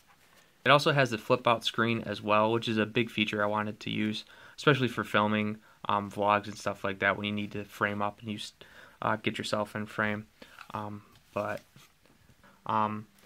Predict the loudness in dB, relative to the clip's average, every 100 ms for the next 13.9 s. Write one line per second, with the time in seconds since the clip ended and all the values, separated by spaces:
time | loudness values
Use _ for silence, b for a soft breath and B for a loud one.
0 | _ -2 2 4 4 2 0 -2 2 2
1 | 2 2 2 2 0 -6 b b b -14
2 | -8 -8 -8 -12 -4 0 6 6 6 -2
3 | 0 0 0 0 2 2 2 0 -2 -2
4 | -2 -2 -4 -4 0 -2 -4 _ 0 2
5 | 2 2 0 2 2 2 2 -2 -6 -18
6 | b b b 0 2 2 0 0 2 4
7 | 4 6 6 6 4 0 -2 0 2 4
8 | 2 2 0 0 -4 -12 b b b -6
9 | -2 -2 2 6 6 6 6 6 4 -4
10 | b b -4 4 4 4 4 4 6 4
11 | 2 -8 b b b -6 -4 -6 -10 -2
12 | 4 4 4 6 8 10 10 10 10 8
13 | 4 0 0 -2 -2 0 2 2 0